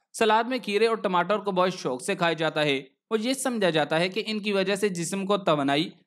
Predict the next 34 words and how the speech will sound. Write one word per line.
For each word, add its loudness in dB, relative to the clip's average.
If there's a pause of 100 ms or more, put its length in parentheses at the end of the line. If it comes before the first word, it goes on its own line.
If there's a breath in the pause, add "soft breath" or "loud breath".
और -2
मुतवाजन 2
खुराक 2
मिलती -2
है। 4 (380)
लेकिन -2
माहिरीन 0
सेहत 0
का 2
कहना 2
है 2
कि -6
खीरे 2 (160)
और -4
टमाटर 0
को -2
कभी -2
भी -4
मिलाकर 2
नहीं -2
खाना -2
चाहिए। 2 (320)
खीरे 2
और 4
टमाटर 2
को -2
हजम 0
होने -2
में -6
एक 0
जैसा 0
वक्त 0
नहीं 2
लगता, 2